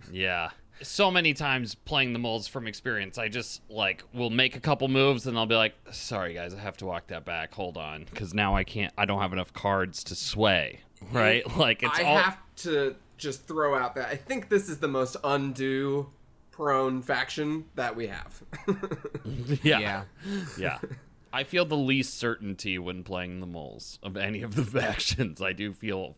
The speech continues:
Speaker 1: uneasy.
Speaker 2: Yeah, and honestly, it's, it, most likely the, that is a symptom of just, like, unfamiliarity and inexperience, which is,
Speaker 1: Mm-hmm.
Speaker 2: like, I, I felt the same way, just to be, like, really upfront. Like, I have the least experience with the underworld factions,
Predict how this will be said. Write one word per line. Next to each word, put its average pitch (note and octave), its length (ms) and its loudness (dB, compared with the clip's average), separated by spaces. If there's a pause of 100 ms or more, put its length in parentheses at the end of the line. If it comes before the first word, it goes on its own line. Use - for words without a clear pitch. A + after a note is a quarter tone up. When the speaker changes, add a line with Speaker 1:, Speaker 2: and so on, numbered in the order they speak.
(120)
Speaker 1:
uneasy. F2+ 680 -8 (280)
Speaker 2:
Yeah, A#3+ 220 -2 (140)
and G#3 200 2
honestly, B3+ 360 2
it's, G3+ 260 0 (200)
it, E3 280 -4
most F#3 380 0
likely G3 440 2 (440)
the, D3+ 280 4
that D3+ 160 0
is C#3+ 120 -4
a C#3+ 40 0
symptom D3 380 -2
of A2+ 100 -2
just, B2 160 -6
like, A#2+ 180 -2
unfamiliarity F3 800 0
and C3+ 80 0
inexperience, B2+ 840 -4 (280)
which D3 160 -2
is, C#3 140 -4
Speaker 1:
Mm-hmm. C3+ 80 -2
Speaker 2:
like, A#2 200 -4
I, D3+ 200 2 (100)
I D3 40 -2
felt F#3 180 -2
the D#3+ 60 -10
same D#3 180 0
way, B2 160 0
just B2 180 -6
to C3+ 60 -8
be, C3+ 140 -2
like, A#2 180 -2
really A#2+ 180 -2
upfront. A#2+ 540 -4
Like, A2+ 260 -6 (240)
I C3+ 100 0
have C3+ 360 0
the C3+ 80 -4
least C3 240 -6
experience C3 400 -4
with C3+ 140 -6
the C#3+ 100 -2
underworld A#2 480 -6
factions, F#3 640 -8